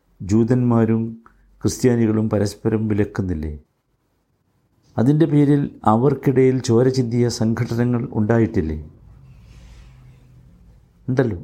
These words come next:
ഇനി മറ്റ് പ്രദേശങ്ങളിലൊക്കെ തന്നെയും ഓരോ വിഭാഗവും അവസരം കിട്ടുമ്പോഴൊക്കെ മറുവിഭാഗത്തിൻ്റെ ആരാധനാലയങ്ങളെ നശിപ്പിക്കാൻ ശ്രമിച്ചുകൊണ്ടിരിക്കുന്നു.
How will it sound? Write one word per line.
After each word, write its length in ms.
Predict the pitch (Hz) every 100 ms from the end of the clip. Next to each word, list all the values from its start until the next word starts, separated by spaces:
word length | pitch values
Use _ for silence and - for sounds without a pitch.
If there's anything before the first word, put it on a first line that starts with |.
| -
ഇനി 180 | 110 139
മറ്റ് 300 | 131 117 -
പ്രദേശങ്ങളിലൊക്കെ 840 | 156 131 143 143 147 147 139 131 143
തന്നെയും 420 | 143 135 131 123
ഓരോ 220 | 120 139
വിഭാഗവും 440 | 147 131 127 127 123
അവസരം 360 | 113 113 123 127
കിട്ടുമ്പോഴൊക്കെ 680 | 117 120 113 113 113 - 117 - - - - _
മറുവിഭാഗത്തിൻ്റെ 720 | 104 123 139 113 117 113 120 107
ആരാധനാലയങ്ങളെ 800 | 107 123 123 123 120 113 117 110
നശിപ്പിക്കാൻ 880 | 104 - - 131 127 - - 131 123
ശ്രമിച്ചുകൊണ്ടിരിക്കുന്നു. 840 | - 131 139 180 160 165 165 117